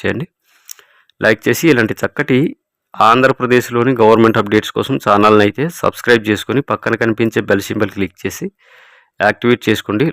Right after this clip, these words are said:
లాస్ట్ టైమ్ చాలామంది రైతు భరోసా పథకానికి సంబంధించి మిస్ అయ్యి ఉన్నారు రైతులు. అలాంటి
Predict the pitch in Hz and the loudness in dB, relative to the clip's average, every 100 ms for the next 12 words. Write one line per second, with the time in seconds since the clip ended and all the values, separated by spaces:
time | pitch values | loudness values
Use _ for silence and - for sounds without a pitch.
0 | 107 113 135 - 147 127 117 120 117 117 | 4 4 4 2 0 2 2 4 2 2
1 | 117 113 - _ - 110 113 120 127 131 | 0 -2 -6 _ 0 2 2 4 4 2
2 | 123 113 110 110 113 - 104 107 107 104 | 0 0 0 0 -2 -2 -2 0 0 -4
3 | - 139 - _ _ _ _ _ - 110 | -6 -8 -8 _ _ _ _ _ -2 0
4 | - 127 120 110 107 143 120 104 113 143 | 4 4 4 4 4 4 4 2 0 -8
5 | - _ 113 120 | -10 _ 0 2